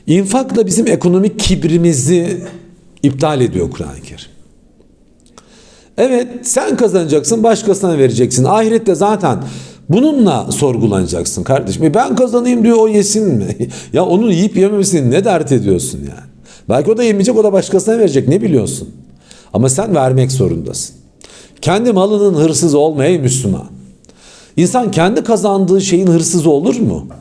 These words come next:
Evet. İnfak etmez, biriktirirse hırsız olur. Biriktirmek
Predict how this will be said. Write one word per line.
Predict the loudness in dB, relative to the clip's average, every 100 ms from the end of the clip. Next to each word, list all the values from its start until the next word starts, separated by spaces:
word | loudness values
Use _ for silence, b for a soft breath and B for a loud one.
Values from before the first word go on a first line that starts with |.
| -4
Evet. | -2 -2 -6 -12 -18 B B B -2
İnfak | 0 0 -2 0
etmez, | -2 0 -2 -2 -4 -2
biriktirirse | 0 0 -2 0 0 0 -2
hırsız | -2 0 0
olur. | 0 0 -4 -10 -12
Biriktirmek | -8 -8 -8 -4 -2 -2 -6